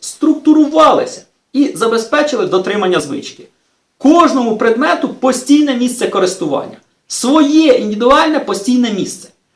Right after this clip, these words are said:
Та повторюваний хаос перетворювати в стабільне. Обов'язково підпишіться на цей канал прямо зараз, якщо ви ще цього не зробили. Тисніть лайк до цього відео, поділіться ним в месенджерах зі знайомими.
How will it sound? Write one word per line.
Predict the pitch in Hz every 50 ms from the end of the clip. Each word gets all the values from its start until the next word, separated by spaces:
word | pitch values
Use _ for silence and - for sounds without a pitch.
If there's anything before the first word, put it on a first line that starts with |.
| _ _ _ _ _ -
Та | - - - - - - _ _
повторюваний | - 247 240 - - 269 277 285 302 294 294 294 294 285
хаос | - 294 294 285 277 294 - -
перетворювати | - 233 214 214 190 202 190 208 226 226 226 226 220 202
в | 185 -
стабільне. | - - - - - - 117 - - - - _ _ _ _ _ _ _ _ _ _ _ _ _ _ _ _ _ _ _ _ _ _ _ _ _ _ -
Обов'язково | 214 226 254 247 - - - - 151 143
підпишіться | - - - - 151 - 156 - - 143
на | 143
цей | 139 - 143
канал | - - 185 226 262 254 262 269 -
прямо | - 196 196 180 156 156
зараз, | 151 175 156 180 185 -
якщо | - - - - 143
ви | 123
ще | - - -
цього | - - - 127
не | 123 120
зробили. | - - 90 - - - - - _ _ _ _ _ _
Тисніть | - 294 254 - - - - - -
лайк | 262 262 262 247 208
до | 185 185
цього | 185 - 180 160
відео, | 156 156 143 - - - - _ _ _ _ -
поділіться | 208 240 247 262 247 233 - - 151
ним | 151 151 175
в |
месенджерах | 220 269 285 277 277 254 233 196 214 214 190 180 185 - _
зі | 180 185 190
знайомими. | 185 185 180 160 180 170 143 131 - - -